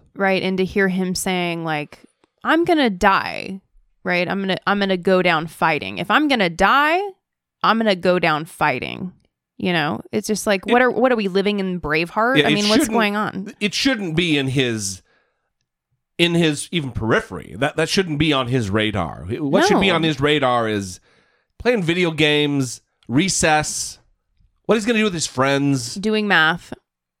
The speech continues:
Speaker 2: Yeah, st-, doing, performing well at his stem school.
Speaker 1: Mm-hmm.
Speaker 2: Yeah, I'm just talking about kid, his kid stuff.
Speaker 1: Right.
Speaker 2: Not if, if someone's coming to murder me,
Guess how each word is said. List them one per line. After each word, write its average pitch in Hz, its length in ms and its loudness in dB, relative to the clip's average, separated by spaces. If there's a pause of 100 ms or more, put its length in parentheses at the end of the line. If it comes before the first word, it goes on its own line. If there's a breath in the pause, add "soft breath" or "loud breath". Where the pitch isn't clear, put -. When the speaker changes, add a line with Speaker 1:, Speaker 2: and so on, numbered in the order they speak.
(240)
Speaker 2:
Yeah, 117 560 2
st-, 156 760 -8
doing, 180 220 2
performing 185 640 0
well 160 240 2
at 151 60 0
his 139 140 -2
stem 135 340 -2
school. 120 460 -2
Speaker 1:
Mm-hmm. 202 480 -4
Speaker 2:
Yeah, 285 140 2
I'm 294 100 -2
just 254 120 -2
talking 277 160 0
about 262 120 -6
kid, 311 240 0
his 233 180 -4
kid 269 340 -2
stuff. - 600 -6
Speaker 1:
Right. - 220 -8 (280)
Speaker 2:
Not 220 400 0 (2500)
if, 151 180 0 (100)
if 135 140 -2
someone's 180 340 -2
coming 254 280 -4
to 131 80 -2
murder 135 420 4
me, 92 320 -10